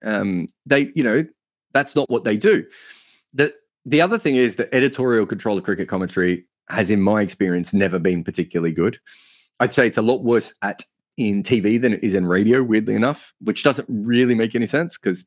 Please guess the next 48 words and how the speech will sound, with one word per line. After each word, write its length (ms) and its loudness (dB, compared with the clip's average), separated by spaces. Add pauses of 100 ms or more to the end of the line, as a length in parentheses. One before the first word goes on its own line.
(160)
you 80 -6
should 200 -4
want 180 -2
the 120 0 (140)
product 280 0
to 40 -20
be 100 -2
even 180 -4
better 220 2
in 80 -2
T 160 0
V. 160 4
But 140 0
in 240 0
T 160 2
V, 280 2 (520)
they 100 0
just 320 -2
want 200 -4
famous 380 -4
names 380 -4 (120)
and 300 -2 (260)
they 100 2
don't, 200 0 (840)
they 80 2
just 180 2
don't 160 2
work 220 -2
on 120 0
them 120 0
very 160 2
well. 220 2
If 120 -6
you 120 0
go 180 0
back 240 2
and 80 -2
you 80 0
listen 200 -8
to 100 -2
the, 160 -4 (200)
when 160 0
Channel 240 0
nine 240 0
was 220 4
a 40 2
great 260 0
commentary 460 -4